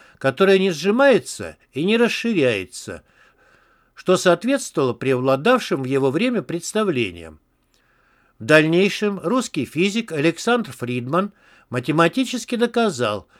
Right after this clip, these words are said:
что Вселенная Эйнштейна хоть и сбалансирована, однако нестабильна. Подобно мячику на вершине холма –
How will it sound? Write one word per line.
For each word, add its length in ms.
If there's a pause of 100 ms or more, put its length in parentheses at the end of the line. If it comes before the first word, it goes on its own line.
(220)
что 220
Вселенная 640
Эйнштейна 680 (340)
хоть 200
и 60
сбалансирована, 1000
однако 500
нестабильна. 920 (420)
Подобно 460
мячику 480
на 80
вершине 460
холма – 560